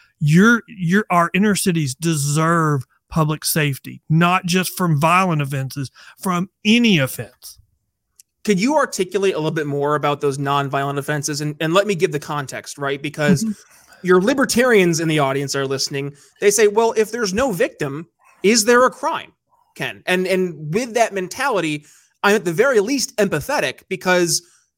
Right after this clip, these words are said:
Speaker 2: we, I think I saw the, this random stat. I can't remember the ag-, exact number, but it's like your average person commits three felonies a day or something like that. So I hear that if your average person is doing these things completely,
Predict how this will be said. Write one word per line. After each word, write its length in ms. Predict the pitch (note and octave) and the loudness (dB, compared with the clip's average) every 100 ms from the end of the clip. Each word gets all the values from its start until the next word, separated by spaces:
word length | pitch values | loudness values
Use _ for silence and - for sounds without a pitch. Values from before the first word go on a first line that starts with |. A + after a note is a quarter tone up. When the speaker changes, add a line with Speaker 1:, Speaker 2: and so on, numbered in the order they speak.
| _ - | _ -8
Speaker 2:
we, 180 | F#3 G#3+ | -4 -2
I 80 | |
think 180 | F#3 B3+ | -2 0
I 60 | G#3 | 0
saw 220 | - B3 | 0 2
the, 180 | G3+ F#3 | 4 4
this 300 | F3+ D3 - | 2 -4 -2
random 320 | F3 F3 F3 | -2 0 0
stat. 380 | D#3+ - D#3+ D#3+ | -2 0 2 2
I 60 | D#3 | 0
can't 200 | D3+ F#3 | -2 -4
remember 120 | F3+ | -4
the 160 | D#3+ D#3+ | -2 2
ag-, 220 | E3 E3+ E3+ | 2 2 -4
exact 440 | D3 D3+ D#3+ D#3 | -2 0 -2 -2
number, 240 | D#3 D#3 | -4 -4
but 120 | D3 D#3 | -2 -2
it's 120 | D#3 | -2
like 180 | E3+ E3 | -2 -4
your 120 | - D3 | -6 -2
average 420 | E3 E3+ F3+ - | 0 0 -2 -4
person 400 | F3+ E3+ F3 E3 | -4 -2 -2 -6
commits 440 | D#3 D#3 - - | -4 -6 -6 -12
three 260 | - E3 E3+ | -8 -4 -4
felonies 500 | D#3+ D3+ D#3 D#3 D3 | -2 -2 0 -2 -2
a 40 | |
day 280 | C#3+ C#3 D3 | -2 2 2
or 100 | D3 | 0
something 300 | D#3+ D3+ D#3+ | -2 -6 -4
like 220 | D#3+ D#3 | -4 -4
that. 260 | D#3 D#3 - - - | 0 0 0 -10 -14
So 400 | - A#3 A3 - - _ - | -2 4 4 4 -4 _ -2
I 100 | G#3 | -2
hear 340 | G3+ D#4+ D#4+ | -2 -2 -4
that 260 | A#3 A#3 - | -2 -2 -2
if 140 | F3 | -4
your 160 | F3 F3 - - | -4 -6 -6 -6
average 440 | G3+ C4 A#3 E3+ - | -4 0 -2 -2 -6
person 500 | C#3 A#2+ B2+ A#2+ - _ _ F#3 | -10 -10 -12 -14 -20 _ _ -2
is 220 | F3+ D3+ | -2 -2
doing 400 | C3+ G3 G#3 F3+ | -2 -2 0 -2
these 280 | F3+ E3+ - | -2 -4 -4
things 380 | E3+ E3 D3+ - | -4 -4 -6 -4
completely, 880 | G#3 G3+ - A#3 D#4+ C4 B3 A3+ F#3+ | -2 -2 -2 0 0 0 -4 -4 -10